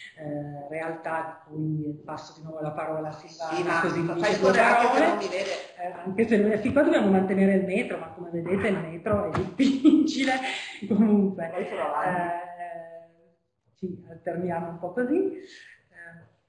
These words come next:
Speaker 2: Allora, mi sentite? Si sente bene, spero? Eh, dicevamo molto brevemente, perché appunto il tempo è un po' tiranno, eh, il mude è nato per la Regione Piemonte, però quando purtroppo si sono verificati gli eventi sismici, il primo quello dell'Emilia Romagna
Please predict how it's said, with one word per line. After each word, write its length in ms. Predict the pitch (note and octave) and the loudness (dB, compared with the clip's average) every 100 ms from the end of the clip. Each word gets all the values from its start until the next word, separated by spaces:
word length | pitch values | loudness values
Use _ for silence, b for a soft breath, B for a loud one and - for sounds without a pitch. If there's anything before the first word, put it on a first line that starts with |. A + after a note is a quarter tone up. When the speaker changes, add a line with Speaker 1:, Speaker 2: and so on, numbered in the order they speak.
| _ | _
Speaker 2:
Allora, 840 | F#3+ F#3+ E3+ E3 D#3 - - - _ _ _ - | 2 4 4 2 0 -6 -12 -20 _ _ _ -2
mi 100 | A3 | 0
sentite? 760 | C4+ C#4 A3+ C4+ G#3+ - - - | 2 2 2 2 2 0 -6 -8
Si 140 | G3 | -6
sente 300 | G3 G#3 A3 | -2 0 0
bene, 320 | F3+ G3 G3+ | 2 2 0
spero? 560 | - F3+ F3+ A#3+ - - - _ _ _ _ _ _ _ | -2 -2 0 0 -2 -8 -18 _ _ _ _ _ _ _
Eh, 520 | G3+ F#3 F3+ F3 F#3 G3 | 2 4 4 2 -2 -2
dicevamo 560 | G3+ A#3+ G3 E3+ E3+ | -2 2 4 4 4
molto 300 | F3 G#3 A#3+ | 2 2 2
brevemente, 520 | G#3+ G3+ F#3+ G3 G#3 | 2 2 2 0 0
perché 160 | G3 F#3+ | -2 -4
appunto 340 | - G3 F#3+ F#3+ | -4 -2 -2 -2
il 80 | |
tempo 280 | - G#3+ G#3+ | -2 -2 0
è 40 | G#3 | 0
un 80 | |
po' 600 | F3+ F3 F3 E3+ D#3+ D#3 G3+ | 2 4 4 2 2 0 0
tiranno, 840 | F#3 E3 E3 F3+ A#3 - - - _ | 2 4 2 0 -4 -4 -12 -20 _
eh, 280 | F#3+ F#3+ B3 | 0 2 6
il 80 | B3+ | 4
mude 220 | D4 C4+ | 4 4
è 40 | |
nato 320 | G#3 G#3+ F#3+ | 4 2 0
per 240 | - F#3+ G3 | 2 2 4
la 420 | G#3+ G3+ F3+ F3 | 4 4 2 2
Regione 320 | F3 F#3 F#3+ | 0 -2 -4
Piemonte, 480 | F#3+ F3 E3 D#3+ G3+ | -6 -4 -4 -6 -6
però 280 | A#3+ F#3+ - | 0 0 2
quando 360 | A3 B3+ C4+ | 2 2 -2
purtroppo 720 | - A3+ - F#3+ F#3 F3+ E3+ | -2 -4 -2 0 0 0 -4
si 140 | E3+ F#3+ | -4 -6
sono 220 | G#3 A3+ | -4 -2
verificati 680 | G3+ F#3+ F#3+ F3+ F3+ F#3+ G3+ | 0 -2 -4 -2 0 0 0
gli 300 | G3 F3+ E3+ | 0 0 0
eventi 340 | E3 F#3+ G3 G3+ | -2 -2 -4 -4
sismici, 480 | G3+ G3 F#3 E3+ | -2 -2 -4 -6
il 80 | F3 | -4
primo 260 | A3+ B3 G3+ | 0 0 2
quello 200 | F#3+ F#3+ | 0 0
dell'Emilia 520 | F3 E3+ F3 G3 F#3+ | 0 -2 -4 -4 -2
Romagna 480 | F#3 D#3+ D#3 F#3 | -2 -2 -2 -4